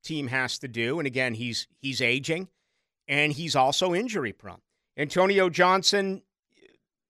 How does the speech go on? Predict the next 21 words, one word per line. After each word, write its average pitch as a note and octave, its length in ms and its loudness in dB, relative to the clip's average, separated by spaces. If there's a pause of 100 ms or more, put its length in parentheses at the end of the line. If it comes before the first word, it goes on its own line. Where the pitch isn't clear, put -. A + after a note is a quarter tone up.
(100)
you F#3+ 80 -4
know, E3 100 2
that D#3+ 160 8
early E3+ 360 4
injury F3+ 480 0
really E3+ 440 2 (680)
had D#3 160 2
a - 60 2
setback F3 560 2
for B2 100 -6
him. A2 220 -4
He's C3+ 120 -6
a B2 40 -6
physical A#2 640 -4
player. C#3+ 480 -2 (1080)
Okay? B2+ 500 2
I, A#2+ 240 -4
I, B2+ 200 -12
I B2 100 -4
hope C#3+ 340 0
that C3+ 220 -2